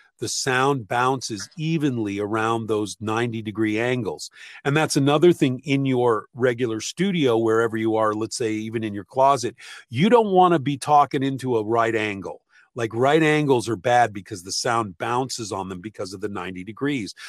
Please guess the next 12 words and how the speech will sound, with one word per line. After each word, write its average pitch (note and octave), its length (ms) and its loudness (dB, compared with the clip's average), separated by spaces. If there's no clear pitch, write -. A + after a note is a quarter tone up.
So - 140 2
you F#3+ 160 6
always F#3+ 300 6
wanna D3 220 2
soften B2+ 640 2
those G#2 260 -6
ninety G#2+ 320 -6
degree G2 320 -10
corners F#2+ 600 -12
with, B2 320 2
you C#3 140 0
know, F2 180 -4